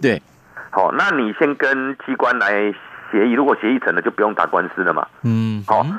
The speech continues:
Speaker 1: 嗯。
Speaker 2: 那可是哦，目前这个协议先行，我觉得就有点形式化了。
Speaker 1: 哦。
Speaker 2: 因为目前国家赔偿法里面并没有说你这个协议到底要怎么，程序到底要怎么走。
Speaker 1: 嗯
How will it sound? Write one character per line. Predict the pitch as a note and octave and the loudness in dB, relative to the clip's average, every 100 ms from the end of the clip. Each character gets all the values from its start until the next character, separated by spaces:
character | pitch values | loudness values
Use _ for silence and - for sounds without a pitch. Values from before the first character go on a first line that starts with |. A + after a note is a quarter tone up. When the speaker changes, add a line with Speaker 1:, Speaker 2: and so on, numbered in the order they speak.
| - | -8
Speaker 1:
嗯。 | F#3+ F#3+ | -10 -2
Speaker 2:
那 | C#4 | 0
可 | F3+ | 0
是 | - B3 | 0 0
哦， | G3+ | 0
目 | F3+ C4 | 2 0
前 | - C3 D3 | 0 -2 0
这 | |
个 | G3 F3+ | 0 0
协 | C#3 F3 | 0 0
议 | G3 - | 0 0
先 | E3 F3+ | -2 -2
行， | G#2+ G2 - | -4 -2 0
我 | A#2 | 0
觉 | D#3+ | 2
得 | D#3 | 0
就 | C3+ E3 | 2 2
有 | C#3+ | 2
点 | A2+ F2 | 0 -2
形 | G2 G2+ | -4 -4
式 | B2 G#2 | 0 2
化 | G#2 D#2 | 4 2
了。 | - - - - - - - - - | 0 -8 -20 -20 -20 -18 -18 -12 -4
Speaker 1:
哦。 | G#2+ G#2 A2 A2 A2 | -2 0 -2 -2 0
Speaker 2:
因 | |
为 | C#4 B3+ | 0 2
目 | C#4 | 2
前 | B3+ E3 | 2 0
国 | F3 F3+ | 0 0
家 | G#3+ | 0
赔 | F#3 F#3 | 0 0
偿 | F3+ F#3 | 0 0
法 | A#2+ | 0
里 | A2 | 0
面 | A2+ D3+ | -2 -2
并 | - F3+ | 0 -2
没 | D3 | 0
有 | C#3+ G#2+ | 0 0
说 | C3+ C3 | 2 0
你 | A2 | 0
这 | G#2+ | 0
个 | E3+ - | -2 2
协 | C3 | 2
议 | C#3+ | 2
到 | C#3+ | 2
底 | A2 | 2
要 | A2 | 2
怎 | F#2 | 0
么， | E2 - | -2 -2
程 | A#2 A2+ | -2 -2
序 | D3+ | 0
到 | C#3+ | 0
底 | G#2 | 2
要 | A2+ | 2
怎 | F#2 | 0
么 | E2 - | -2 -2
走。 | - - - - - _ - | -4 -6 -18 -20 -20 _ -8
Speaker 1:
嗯 | A2+ | -6